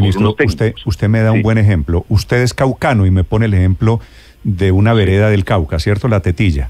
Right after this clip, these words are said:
Speaker 2: Sí, sí, señor.
Speaker 1: Eh, entonces ahora el ministro caucano, el ministro del Interior, ¿va a dedicarse a construir centros de salud?
Speaker 2: No,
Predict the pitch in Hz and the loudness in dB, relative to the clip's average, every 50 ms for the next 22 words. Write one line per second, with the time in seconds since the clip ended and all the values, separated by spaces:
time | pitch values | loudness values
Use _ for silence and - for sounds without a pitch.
0 | - - - - 107 - - - - - - - - - - 95 82 - 87 80 | -8 -8 -2 -2 -2 -2 -2 -8 -16 -20 -20 -20 -12 -4 -2 -2 -2 0 -2 -2
1 | 64 - - - 101 95 92 101 - - - 107 101 90 107 104 95 95 123 - | -4 -6 -4 -2 0 2 2 0 0 -2 0 0 2 2 2 2 2 2 0 2
2 | 120 98 92 92 98 101 110 117 120 - - - - - - - 110 101 95 98 | 2 2 2 2 2 2 2 0 -2 -4 -10 -20 -20 -16 -6 -4 -2 0 2 2
3 | 98 92 95 101 104 101 - 123 127 - - 98 90 82 - - 107 101 101 101 | 2 2 2 2 0 0 -2 -4 -4 -2 -2 -2 -2 -2 -2 -2 0 2 2 2
4 | 104 104 - - - 104 87 87 90 85 92 92 - - 123 117 107 95 101 101 | 2 2 0 0 -2 -2 0 2 2 2 2 0 0 0 0 0 2 2 0 0
5 | - 113 104 101 98 101 104 101 - - - - - - - - - - - - | 0 0 0 2 2 2 0 -2 -6 -14 -20 -20 -20 -20 -20 -20 -20 -12 -6 -2
6 | 104 101 127 131 131 135 135 123 101 - 107 104 90 123 113 - 120 104 - - | 0 0 2 2 2 0 0 -2 -2 -2 -4 -2 -2 -2 -2 -2 -2 -2 -2 -2
7 | 98 98 98 - - 117 110 - 123 113 113 107 95 123 120 117 87 73 - - | -2 -2 -2 -2 -2 -2 -2 -2 -2 0 0 0 0 2 2 0 0 -2 -4 -8
8 | - - _ - - - - - - - - - - - - - - - - - | -16 -20 _ -20 -20 -20 -20 -20 -20 -20 -20 -20 -20 -20 -20 -20 -18 -16 -16 -16
9 | - - - - - - - - - - - - - 120 131 139 151 160 202 247 | -16 -18 -20 -20 -20 -20 -20 -20 -20 -20 -8 -2 0 2 2 4 2 2 2 0
10 | 269 233 | -2 -4